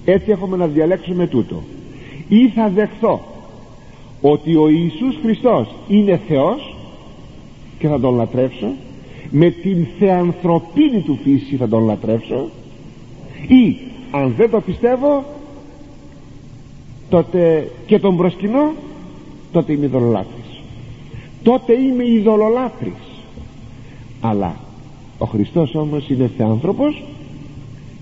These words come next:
και η λατρεία προς εκείνον βεβαίως δεν είναι ειδωλολατρεία.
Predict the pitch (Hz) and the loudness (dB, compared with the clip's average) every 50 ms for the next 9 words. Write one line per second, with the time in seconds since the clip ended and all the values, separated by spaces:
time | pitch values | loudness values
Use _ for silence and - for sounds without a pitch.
0 | - - - - 131 120 123 120 117 117 117 - - 214 226 262 254 180 123 - | -18 -6 0 4 4 4 6 4 2 0 -2 -2 0 2 4 4 4 4 2 -2
1 | - - - - - - - - 127 120 - 151 143 - 190 233 240 240 240 240 | -4 -8 -14 -16 -16 -10 -4 -2 -2 -2 0 -2 -4 -4 -2 -2 2 4 4 4
2 | 233 226 262 - - - - - - - - - - - - - - - - - | 4 2 -2 -6 -12 -16 -16 -18 -18 -18 -20 -20 -20 -20 -20 -20 -20 -20 -20 -16
3 | - 101 101 98 87 117 151 165 175 175 170 175 - - - - - - - - | -8 -4 -2 -2 2 4 4 4 4 2 0 -4 -8 -12 -16 -18 -20 -20 -20 -16
4 | - 95 90 107 120 107 101 123 160 170 165 170 165 165 160 - - - - - | -14 -6 0 2 2 2 2 2 0 2 0 0 -2 -4 -6 -8 -12 -14 -8 -4
5 | 107 95 85 98 95 92 90 92 87 - - 98 92 82 - | -2 -2 0 0 0 0 0 -2 -4 -2 0 0 0 -2 -4